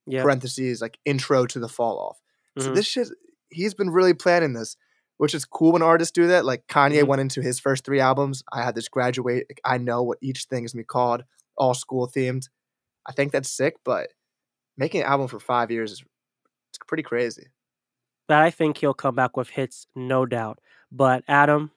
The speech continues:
Speaker 1: it's been a week, my guy. You know the drill. What is your playlist for this week and your leading single?
Speaker 2: Okay, so I finally had my first job interview last week
Speaker 1: Woo woo.
Speaker 2: on Wednesday.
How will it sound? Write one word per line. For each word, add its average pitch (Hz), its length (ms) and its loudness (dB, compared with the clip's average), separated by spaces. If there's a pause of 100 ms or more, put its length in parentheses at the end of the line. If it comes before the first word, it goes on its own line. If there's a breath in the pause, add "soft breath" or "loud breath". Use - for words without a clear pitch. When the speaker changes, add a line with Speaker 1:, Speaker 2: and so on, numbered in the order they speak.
(100)
Speaker 1:
it's 120 100 -10
been 135 120 0
a 131 60 2
week, 139 200 0
my 147 160 2
guy. 139 400 2
You 131 60 -4
know 131 160 2
the 123 120 -2
drill. 147 440 0 (260 soft breath)
What 139 300 2
is 131 260 -2
your 127 180 -2
playlist 131 520 -4
for 131 120 -10
this 123 220 -8
week 139 280 -6
and 127 120 -6
your 123 100 -4
leading 123 220 -4
single? 117 420 -6 (1040)
Speaker 2:
Okay, 135 400 -4
so 117 540 -6 (240)
I 135 140 -4
finally 143 380 2
had 139 200 2
my 131 120 0
first 131 320 0
job 127 280 2
interview 131 540 0 (140)
last 123 380 -4
week 131 120 4
Speaker 1:
Woo 339 380 6
woo. 277 40 -6
Speaker 2:
on 226 140 -6
Wednesday. 143 560 -2